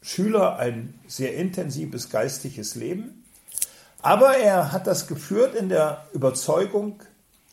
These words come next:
wenn ich das so will, dann schaffe ich das auch. Und da musste er ganz tief erfahren, auch wenn du willst,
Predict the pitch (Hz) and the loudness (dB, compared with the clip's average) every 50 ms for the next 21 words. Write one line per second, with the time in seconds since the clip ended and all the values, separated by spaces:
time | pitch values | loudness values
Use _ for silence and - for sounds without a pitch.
0 | _ _ _ _ _ _ _ _ _ _ _ _ _ _ _ _ - 131 139 147 | _ _ _ _ _ _ _ _ _ _ _ _ _ _ _ _ -6 -4 -2 0
1 | 151 - - 143 127 120 - - 120 107 101 123 139 165 180 180 180 - - - | 0 -2 0 0 0 0 0 -2 -2 -2 0 2 4 6 6 6 4 0 -4 -4
2 | 131 131 123 - - 120 - - - - - - - - - - 87 - - _ | -4 -2 -2 -6 -10 -10 -10 -12 -14 -16 -16 -16 -16 -16 -16 -16 -18 -20 -20 _
3 | _ _ _ _ _ _ _ _ _ _ _ _ _ _ _ _ _ _ _ _ | _ _ _ _ _ _ _ _ _ _ _ _ _ _ _ _ _ _ _ _
4 | _ _ _ - - 123 151 160 180 208 247 214 - 247 220 - - - - 175 | _ _ _ -8 -2 4 6 6 6 6 4 2 2 2 4 2 2 4 4 2
5 | 214 247 - - - - - 196 208 240 226 - 170 135 110 - - 135 123 117 | 2 2 -2 -6 -8 -6 -4 -4 -4 -4 -4 -2 -4 -4 -4 -6 -8 -6 -6 -4
6 | 139 151 185 208 208 - - - _ _ _ _ _ _ _ _ _ _ _ _ | -4 -4 -6 -6 -8 -10 -14 -20 _ _ _ _ _ _ _ _ _ _ _ _
7 | _ _ _ - 131 135 139 143 135 135 131 117 117 110 107 110 123 151 160 151 | _ _ _ 2 2 2 2 0 -4 -4 -4 -4 -4 -6 -4 -4 -4 -4 -4 -6
8 | - - - - - _ | -8 -10 -12 -16 -20 _